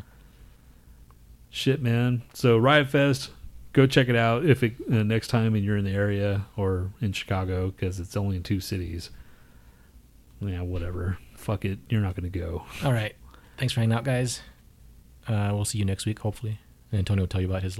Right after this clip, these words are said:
Speaker 2: last week.
Speaker 1: Oh, and then the last week, then we'll have to get all caught up again. La-, next week's gonna be bummer. Uh, next week's gonna be bummer material.
Speaker 2: Did you see boner material?
Speaker 1: It might be boner for some of y'all, but
Speaker 2: That's
Speaker 1: it's, that's
Speaker 2: sick.
Speaker 1: yeah, it's gonna be bummer material. So fair warning.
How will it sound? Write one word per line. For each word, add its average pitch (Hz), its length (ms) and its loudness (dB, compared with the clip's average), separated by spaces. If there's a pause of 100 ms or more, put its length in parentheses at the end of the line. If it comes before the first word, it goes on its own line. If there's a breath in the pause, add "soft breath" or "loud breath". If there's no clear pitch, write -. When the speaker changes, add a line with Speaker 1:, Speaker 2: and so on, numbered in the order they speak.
Speaker 2:
last 98 320 -6
week. - 140 -12 (120)
Speaker 1:
Oh, 113 200 4
and 101 100 0
then 101 160 2
the 92 100 0
last 101 360 4
week, 95 140 -2
then 104 120 4
we'll 104 100 4
have 107 100 4
to - 60 -6
get 98 120 2
all 95 160 2
caught 95 240 -2
up 92 140 -4
again. 92 440 -2 (500 loud breath)
La-, 120 300 4
next 131 320 2
week's 117 180 4
gonna 107 140 2
be 95 100 2
bummer. 98 440 2 (220)
Uh, 101 320 -2
next 135 260 2
week's 107 200 -2
gonna 101 140 0
be 98 60 2
bummer 95 360 0
material. 92 600 0 (160 loud breath)
Speaker 2:
Did - 40 -16
you - 40 -2
see 156 100 0
boner 101 280 4
material? 131 400 2 (160)
Speaker 1:
It 113 120 0
might 113 220 2
be 110 80 0
boner 95 320 2
for - 140 -2
some 101 160 0
of 90 80 0
y'all, 87 360 -2
but 95 280 -4
Speaker 2:
That's 101 220 -4
Speaker 1:
it's, - 280 -12
that's 95 240 -2
Speaker 2:
sick. - 60 -18 (100)
Speaker 1:
yeah, 90 280 -6 (720 loud breath)
it's 110 240 0
gonna 123 180 2
be 117 100 4
bummer 110 320 4
material. 120 540 2
So 104 500 0
fair 120 260 6
warning. 151 520 4